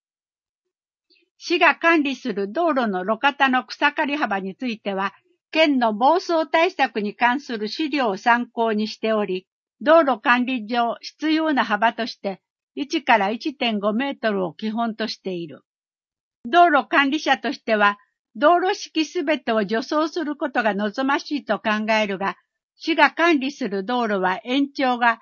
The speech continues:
約三千五百キロメートルと広範囲であることから、見通しが悪く、通行に著しく支障となる路肩部分を優先的に除草している。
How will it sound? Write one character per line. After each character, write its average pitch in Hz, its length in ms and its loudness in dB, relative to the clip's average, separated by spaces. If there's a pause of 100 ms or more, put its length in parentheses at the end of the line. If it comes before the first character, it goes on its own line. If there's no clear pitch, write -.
(240)
約 240 500 0
三 302 360 2
千 269 220 0
五 208 100 -2
百 262 300 -4
キ 277 140 -4
ロ 254 120 2
メ 247 180 2
ー 214 80 -8
ト 208 120 0
ル 220 120 -8
と - 320 -6
広 285 280 4
範 294 200 -2
囲 226 180 -4
で 190 80 -2
あ 202 100 0
る 208 100 -4
こ 202 160 -8
と 220 120 -10
か 180 160 -6
ら、 175 120 -8 (380)
見 233 180 -2
通 277 220 6
し 269 160 -4
が 226 120 6
悪 214 340 0
く、 - 180 -12 (360)
通 285 240 -2
行 277 260 2
に 254 340 0
著 320 500 -2
し 311 140 -8
く 220 140 -6
支 214 160 -8
障 277 300 -4
と 254 120 -4
な 220 160 2
る 196 240 -6
路 226 180 -2
肩 302 280 -2
部 285 140 -4
分 233 260 -4
を 190 120 -2
優 233 220 -4
先 269 280 -4
的 247 260 -8
に 214 140 -4
除 196 160 -4
草 196 260 -6
し - 100 -16
て 190 120 -10
い 165 180 -10
る。 - 140 -20